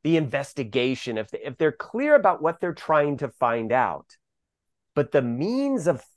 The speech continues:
getting there is not clear, that the means are flexible, therefore, because I haven't told you the path to take.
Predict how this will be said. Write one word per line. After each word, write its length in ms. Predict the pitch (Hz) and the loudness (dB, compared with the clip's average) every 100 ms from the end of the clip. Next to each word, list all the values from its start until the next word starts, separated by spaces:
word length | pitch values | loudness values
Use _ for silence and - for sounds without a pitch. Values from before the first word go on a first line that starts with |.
| - 143 - | -20 -16 0
getting 420 | 220 262 233 147 | 2 4 2 2
there 260 | 120 104 95 | 0 -2 -4
is 300 | - 107 107 | -8 -10 -8
not 320 | 104 90 - | -8 -8 -12
clear, 540 | - 107 90 87 104 _ _ _ _ _ _ - | -10 -8 -6 -10 -14 _ _ _ _ _ _ -2
that 240 | 165 147 | -2 0
the 100 | 151 | 2
means 440 | 170 190 285 277 190 | 4 4 2 0 -2
are 100 | 131 | -2
flexible, 720 | - 160 - - 208 165 131 | -4 -4 -4 -4 -2 0 0
therefore, 640 | 113 101 - 98 - 113 - | 0 -2 -4 -12 -12 -14 -10
because 400 | 151 151 147 113 - | -4 0 0 0 -6
I 200 | 143 180 | 0 2
haven't 340 | 196 185 147 | 4 2 0
told 460 | - - 180 247 247 | -6 -6 0 0 -2
you 100 | 254 | -6
the 140 | 160 | -4
path 340 | 143 - 110 104 - | -4 -4 -6 -6 -10
to 80 | |
take. 400 | 101 - 95 - | -14 -10 -12 -12